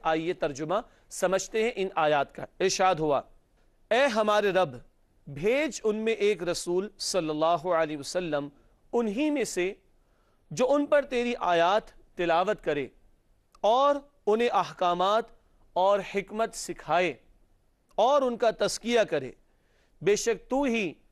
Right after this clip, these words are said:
बहुत ज़बरदस्त कमाल हिकमत वाला है। और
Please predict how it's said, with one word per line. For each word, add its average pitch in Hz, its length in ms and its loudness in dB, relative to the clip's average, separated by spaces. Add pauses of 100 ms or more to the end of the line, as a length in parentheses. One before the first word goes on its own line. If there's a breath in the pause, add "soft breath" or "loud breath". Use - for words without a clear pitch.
(400)
बहुत 220 460 2
ज़बरदस्त 185 800 0 (280)
कमाल 185 380 2 (160)
हिकमत 180 560 -6
वाला 143 360 2
है। 113 200 -10 (1300)
और 247 140 2